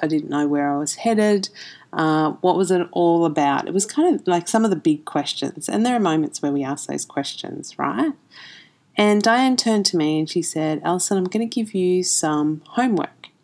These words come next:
So I automatically, pen at the ready, good student that I am, I was ready for whatever this homework was, and I fully expected the homework to be,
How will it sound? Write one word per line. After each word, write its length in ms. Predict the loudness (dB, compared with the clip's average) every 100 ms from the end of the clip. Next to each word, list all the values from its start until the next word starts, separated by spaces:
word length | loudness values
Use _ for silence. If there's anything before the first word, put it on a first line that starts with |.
| _ _ -20 -20 _
So 320 | 0 2 2 0 _ -8 0
I 340 | 2 4 2 2
automatically, 800 | 4 4 4 4 2 0 0 0
pen 260 | 0 0
at 80 | 0
the 80 | 0
ready, 300 | 0 2 2
good 240 | 2 2
student 360 | 2 2 2 2
that 120 | 0
I 140 | 0 0
am, 280 | 0 -2 -4 -10 -20 -20 -10
I 180 | 0 4
was 260 | 6 4 2
ready 440 | 2 2 0 -4 -6
for 160 | 0
whatever 260 | 2 2 0
this 160 | -4
homework 420 | -2 0 0 -2 -2
was, 280 | -2 -2
and 100 | -2
I 60 | -2
fully 580 | -4 -6 0 4 4 4
expected 880 | 2 -4 -2 -2 -4 -6 -6 -8 -14 -20 -20 _ -6
the 80 |
homework 600 | -4 0 2 4 4 0 -2
to 140 | -6
be, 420 | -2 0 0 0